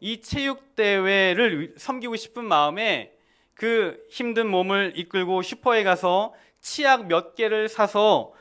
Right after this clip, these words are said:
그것을 헌물로 내어드린 거예요. 또 어떤 분은요,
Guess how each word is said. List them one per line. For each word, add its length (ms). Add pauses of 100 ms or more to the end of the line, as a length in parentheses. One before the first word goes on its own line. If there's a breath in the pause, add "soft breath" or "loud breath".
그것을 220
헌물로 720
내어드린 540
거예요. 300 (1000)
또 80
어떤 300
분은요, 560